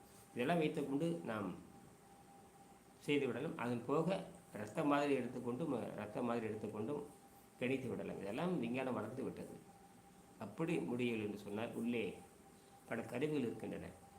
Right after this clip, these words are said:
வாய் வழியாக அந்த கருவியை செலுத்தி என்னென்ன மாற்றம் நடக்கிறது என்று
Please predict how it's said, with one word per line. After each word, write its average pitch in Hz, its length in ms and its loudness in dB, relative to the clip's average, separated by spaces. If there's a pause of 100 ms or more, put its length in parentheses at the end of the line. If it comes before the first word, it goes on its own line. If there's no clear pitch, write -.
(260)
வாய் 120 220 2
வழியாக 110 420 0
அந்த 101 200 0
கருவியை 101 320 -2
செலுத்தி 101 360 -4 (1300)
என்னென்ன 127 280 2 (360)
மாற்றம் 120 360 2
நடக்கிறது 104 380 -2
என்று 110 140 -2